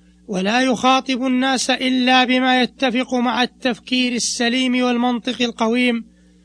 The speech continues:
ولا يأمر من التشريع بشيء إلا إذا كانت المصلحة تحتم العمل به أو تركه،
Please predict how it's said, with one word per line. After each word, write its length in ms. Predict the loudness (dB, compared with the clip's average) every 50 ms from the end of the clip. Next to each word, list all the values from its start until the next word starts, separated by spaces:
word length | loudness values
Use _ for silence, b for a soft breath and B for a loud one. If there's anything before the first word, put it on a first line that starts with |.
| b b b b b b -8
ولا 400 | -4 0 2 4 6 6 6 4
يأمر 320 | 2 2 0 0 0 0
من 160 | 0 0 0
التشريع 680 | -2 -2 -2 -2 -2 0 0 0 0 0 0 0 0 -2
بشيء 720 | 0 0 -2 0 2 2 2 2 2 0 0 0 0 -2 -2
إلا 340 | 0 0 2 2 0 2
إذا 260 | 0 0 0 2 0 0
كانت 560 | -2 -2 -2 0 0 0 0 -2 -4 -2 -2
المصلحة 680 | -2 -2 0 -2 -2 -2 -2 -2 -2 -2 0 -2 -2
تحتم 800 | -4 -4 -4 -4 -4 -4 -2 -2 -4 -4 -4 -6 -4 -2 -2 -2
العمل 460 | -2 -2 -2 -2 0 0 0 -2 -2 -2
به 320 | -2 -2 0 0 0 0
أو 120 | -2 -4
تركه، 460 | -4 -2 -2 -2 -2 0 -2 -2 -2